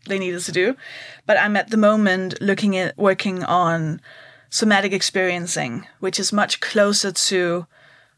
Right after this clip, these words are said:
what you're talking about than it is to, you know, the whole Freud psychoanalytical focus on your childhood sort of stuff, which is a lot more about being in the present and being aware of your body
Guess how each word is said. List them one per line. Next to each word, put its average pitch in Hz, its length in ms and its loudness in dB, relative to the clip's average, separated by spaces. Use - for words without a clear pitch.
what 190 180 2
you're 233 140 6
talking 196 420 -2
about 160 440 0
than 190 500 -2
it 190 140 0
is 185 280 0
to, 196 100 -2
you 196 80 -2
know, 175 140 2
the 180 100 0
whole 180 160 0
Freud 180 400 2
psychoanalytical 180 1120 0
focus 190 400 2
on 175 80 0
your 165 100 0
childhood 190 520 0
sort - 200 -4
of - 60 -6
stuff, - 340 -4
which 175 160 -4
is 180 120 -4
a 185 40 -2
lot 185 240 2
more 185 200 -2
about 165 320 -2
being 214 240 0
in 190 80 -2
the 185 80 -4
present 175 580 -4
and 160 400 -4
being 226 220 2
aware 202 280 4
of 196 100 0
your 214 100 2
body 196 640 4